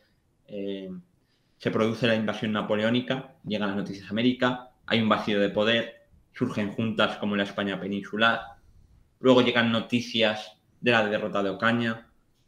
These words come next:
parece que todo se ha perdido en España, piensan que va a llegar Napole-, poco menos que Napoleón a caballo entrando en Buenos Aires o, o en Caracas,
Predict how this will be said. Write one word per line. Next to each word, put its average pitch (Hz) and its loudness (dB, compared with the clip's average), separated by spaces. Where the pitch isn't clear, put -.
parece 113 2
que 127 4
todo 123 6
se 120 2
ha 110 2
perdido 110 0
en 110 -6
España, 123 2
piensan 127 4
que 120 0
va 117 0
a 117 0
llegar 110 -2
Napole-, 113 2
poco 113 -2
menos 110 -2
que - -6
Napoleón 107 0
a 104 0
caballo 104 4
entrando 104 -2
en 104 -4
Buenos 104 -2
Aires 104 -2
o, 107 -6
o 92 -10
en 110 -12
Caracas, 117 2